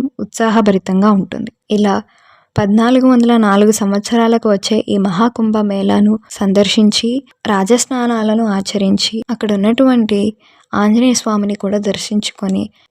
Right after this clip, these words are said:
భక్తి పారవశ్యంతో మునిగి, ప్రతి ఒక్కరి దారిద్ర్యాన్ని,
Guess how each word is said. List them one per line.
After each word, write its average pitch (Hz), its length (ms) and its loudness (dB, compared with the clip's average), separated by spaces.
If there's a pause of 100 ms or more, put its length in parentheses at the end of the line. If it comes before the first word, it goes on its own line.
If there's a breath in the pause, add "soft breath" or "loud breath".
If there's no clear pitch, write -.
(120)
భక్తి 214 420 -2
పారవశ్యంతో 214 880 0
మునిగి, 196 400 0 (240)
ప్రతి 226 360 -4
ఒక్కరి 233 320 -2
దారిద్ర్యాన్ని, 196 800 2